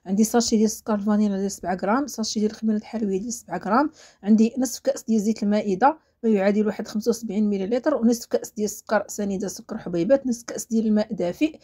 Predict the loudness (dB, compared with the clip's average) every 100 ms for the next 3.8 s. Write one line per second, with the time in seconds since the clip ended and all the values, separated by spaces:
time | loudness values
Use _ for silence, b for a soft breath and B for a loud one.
0 | b b -2 0 0 2 2 2 0 0
1 | 0 -10 -6 0 4 4 2 -2 -4 -4
2 | -2 -2 -2 -6 -8 -6 -4 -6 -8 -6
3 | -6 -6 -6 -6 2 2 2